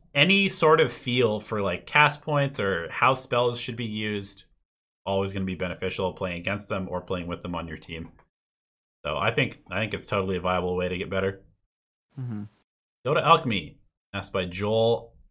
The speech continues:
Speaker 1: one zero three one. "What do you think the average M M R of your viewership is? Just curious. I'm three point four K, by the way."
Speaker 2: I think, like, three point five K probably.
Speaker 1: Yeah,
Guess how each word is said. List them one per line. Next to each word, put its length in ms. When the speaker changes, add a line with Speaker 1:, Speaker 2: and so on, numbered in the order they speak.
Speaker 1:
one 180
zero 320
three 220
one. 420
"What 160
do 80
you 120
think 280
the 200
average 340
M 160
M 60
R 180
of 100
your 120
viewership 500
is? 140
Just 200
curious. 460
I'm 160
three 200
point 240
four 220
K, 240
by 160
the 100
way." 180
Speaker 2:
I 80
think, 180
like, 140
three 160
point 200
five 200
K 180
probably. 460
Speaker 1:
Yeah, 220